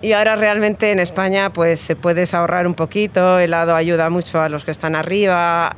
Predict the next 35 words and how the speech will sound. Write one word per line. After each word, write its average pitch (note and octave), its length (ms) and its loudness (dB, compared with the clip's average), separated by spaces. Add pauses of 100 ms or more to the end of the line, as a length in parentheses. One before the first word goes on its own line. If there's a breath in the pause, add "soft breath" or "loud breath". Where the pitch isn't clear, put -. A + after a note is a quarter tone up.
(120)
no G3+ 260 0
todo G3+ 300 4
el E3+ 60 0
mundo F3 280 0
tiene E3+ 200 -2
contrato E3 440 -2
y F#3 60 0
las E3+ 160 -2
mujeres, D#3+ 680 -2
eh, C#3+ 260 -4 (120)
muy D#3+ 440 -4
pocas F3 400 -2
tienen D#3+ 320 -2
contrato, C#3+ 480 -4
así C#3+ 240 -8
que, D3+ 340 -4 (400)
bueno, D#3 240 -6 (160)
es F3+ 140 -12
un G3 80 -8
deporte F3+ 320 -4
que F3 80 -8
sigue F3 220 -4
siendo F3 360 -6
semi-amateur F#3 840 -2 (720 loud breath)
y G3 100 -6
puedes A3 220 -2
hacer G3 320 0
ahorrar E3 340 0
un D3 60 -10
poquillo, C#3+ 340 -6
pero D#3+ 180 -6
vivir E3 300 -6
del D#3+ 140 -4
hockey E3+ 320 -4
es, D3+ 200 -10